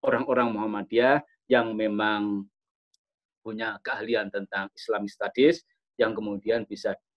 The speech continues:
ditarik, tentu di majelis ataupun lembaga yang lain terhadap para expert ini, kalau memang bisa diajak pulang, kemudian bersama-sama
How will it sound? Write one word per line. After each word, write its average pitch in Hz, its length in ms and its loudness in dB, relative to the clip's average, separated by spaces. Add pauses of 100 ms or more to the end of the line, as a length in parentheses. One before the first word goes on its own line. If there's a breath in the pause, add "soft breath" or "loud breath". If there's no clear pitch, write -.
ditarik, 123 480 4 (240 soft breath)
tentu 190 640 6 (1040)
di 143 560 8
majelis 185 400 2
ataupun 127 480 2
lembaga 107 320 -2
yang 107 240 -8
lain 107 240 -6 (320)
terhadap 139 560 4 (480 soft breath)
para 127 240 4
expert - 400 0
ini, 135 240 2 (480)
kalau 131 240 4
memang 120 400 2
bisa 101 480 -4 (400)
diajak 123 480 2
pulang, 175 560 0 (480)
kemudian 113 1040 2
bersama-sama 104 960 0